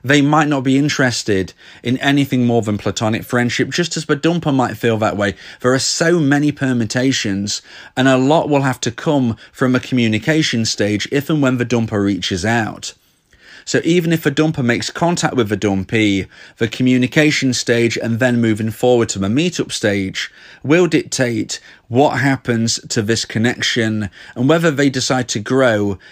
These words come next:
a new relationship together. If you move forward with positivity, you will be giving yourself the best possible chance of success,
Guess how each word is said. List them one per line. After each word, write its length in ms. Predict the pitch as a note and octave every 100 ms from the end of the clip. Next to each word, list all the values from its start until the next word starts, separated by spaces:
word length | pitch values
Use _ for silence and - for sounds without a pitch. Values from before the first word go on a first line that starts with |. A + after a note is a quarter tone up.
| -
a 100 | B2
new 300 | C3+ C3 B2
relationship 640 | A2+ G#2+ G#2+ G#2+ G2 G2+ -
together. 680 | G2 G2 A2 G2 - A2+ - _ _ _ _ _ _ - -
If 180 | - C3+
you 140 | G3+ F#3
move 200 | F#3 F3
forward 340 | F3 E3 D#3
with 140 | D3
positivity, 840 | - D3+ D3 C#3 - D#3 D3 - G#2+
you 200 | A2+ E3
will 80 | D3+
be 120 | C#3+
giving 220 | D3+ D3+
yourself 340 | D3 - B2+ A#2+
the 80 |
best 400 | A#2 C#3 D3 -
possible 380 | - C#3+ B2+ A2+
chance 340 | - C#3 C3+ A#2+
of 80 |
success, 720 | - - - - C3 B2+ -